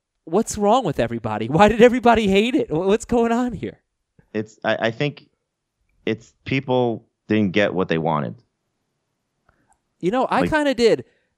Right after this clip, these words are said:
Speaker 1: Uh,
Speaker 2: like,
Speaker 1: because
Speaker 2: who, who could not see that this was coming from her?
Speaker 1: I didn't see this coming.
Speaker 2: Really?
Speaker 1: I should have.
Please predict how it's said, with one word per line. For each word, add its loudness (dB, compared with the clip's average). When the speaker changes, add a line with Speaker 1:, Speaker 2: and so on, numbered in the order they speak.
Speaker 1:
Uh, -2
Speaker 2:
like, 4
Speaker 1:
because -6
Speaker 2:
who, 4
who 4
could 2
not 2
see -2
that 0
this 0
was -4
coming 0
from -6
her? -8
Speaker 1:
I 6
didn't -2
see 0
this -4
coming. -8
Speaker 2:
Really? 4
Speaker 1:
I 6
should 4
have. 2